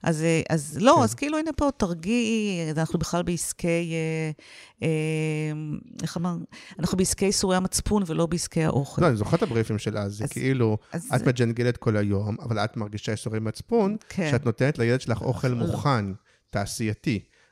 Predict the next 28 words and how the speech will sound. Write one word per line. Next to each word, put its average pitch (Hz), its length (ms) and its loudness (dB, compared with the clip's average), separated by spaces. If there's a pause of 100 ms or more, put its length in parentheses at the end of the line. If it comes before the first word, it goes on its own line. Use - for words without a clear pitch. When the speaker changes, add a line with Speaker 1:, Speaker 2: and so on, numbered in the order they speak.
(100)
Speaker 2:
אז 110 140 -2
הנה 160 200 2
מוצר 202 680 2
שהוא - 20 -10
Speaker 1:
שהוא 123 320 4
Speaker 2:
ירגיש 180 440 2
ש-, 139 200 2
שהוא 113 380 -4
אוכל 120 380 -2
אוכל 117 300 -2
בריא 110 440 0
Speaker 1:
נכון, 123 340 2
Speaker 2:
ביתי, 220 220 2 (240)
Speaker 1:
נכון. 123 220 0
Speaker 2:
בעוד 139 220 6
שהוא 110 240 0
קנוי, 185 380 2
ואת 135 300 0
תוכלי 117 340 -2
להתפנות 113 600 -2
לך 110 120 -8
לקריירה. 98 520 -8 (240)
Speaker 1:
נכון. - 240 -10 (200)
Speaker 2:
עכשיו, 120 160 -2
הבריף 120 320 0
עצמו - 280 0
הוא 143 240 2
כאילו 113 520 -4